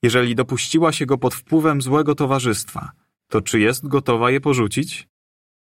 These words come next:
Biorąc pod uwagę nastawienie grzesznika, starsi z modlitwą analizują fakty i zasady biblijne.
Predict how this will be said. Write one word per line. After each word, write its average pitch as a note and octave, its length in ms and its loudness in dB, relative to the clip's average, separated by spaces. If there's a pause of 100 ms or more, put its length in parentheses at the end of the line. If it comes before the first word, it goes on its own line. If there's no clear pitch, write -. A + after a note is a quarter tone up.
(320)
Biorąc G3 380 2
pod E3 180 -2
uwagę D3 460 0
nastawienie C3+ 640 2
grzesznika, G#2 720 0 (440)
starsi B2+ 520 -2
z B2 80 -4
modlitwą B2+ 680 0
analizują C3 680 0
fakty F#3 520 -2
i C3+ 140 -6
zasady B2 460 2
biblijne. G#2+ 560 0